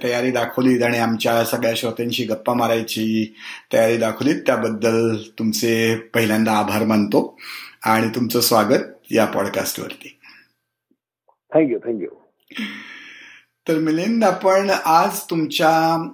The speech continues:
Speaker 1: अ, वर्ल्ड रेकॉर्ड बद्दल बोलणार आहोत की जे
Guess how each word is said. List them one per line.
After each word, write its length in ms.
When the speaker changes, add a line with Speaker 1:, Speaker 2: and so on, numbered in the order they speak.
Speaker 1:
अ, 380
वर्ल्ड 320
रेकॉर्ड 400
बद्दल 400
बोलणार 400
आहोत 360
की 120
जे 640